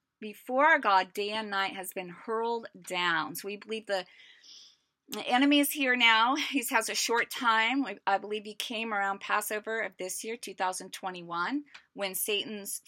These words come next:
feet hit the ground and we saw Satan's shoes. I have a video on that.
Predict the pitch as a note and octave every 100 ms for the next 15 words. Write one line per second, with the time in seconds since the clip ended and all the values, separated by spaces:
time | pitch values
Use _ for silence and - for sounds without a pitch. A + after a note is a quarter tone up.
0 | - A3 - A3 A3 F#3+ - F3+ G3 A3
1 | F#3+ C#3+ - E3+ D#3+ - G#3+ - A3 -
2 | A3+ A3 A3 G#3+ - _ - _ _ -
3 | F#3+ G3 G3 G3+ G3 F#3+ F3+ F3+ G#3+ A#3